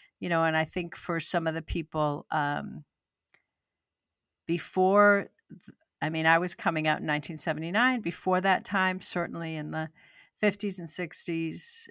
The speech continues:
early seventies, you would have a man at the door who was, um,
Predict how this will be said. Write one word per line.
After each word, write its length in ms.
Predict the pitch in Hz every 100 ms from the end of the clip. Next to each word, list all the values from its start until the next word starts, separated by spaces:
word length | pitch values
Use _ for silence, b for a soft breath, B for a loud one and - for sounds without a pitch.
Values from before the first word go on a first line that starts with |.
| -
early 300 | 156 156 160
seventies, 640 | 156 170 151 151 147 147 -
you 200 | 160 156
would 100 | 156
have 640 | 160 165 151 147 147 160 -
a 120 | 147
man 320 | 147 185 285
at 120 | 233
the 80 | -
door 560 | 147 143 147 147 185 190 _ _ _ _ _ _
who 180 | 175
was, 840 | 170 156 156 156 156 170 - - -
um, 460 | - 151 147 147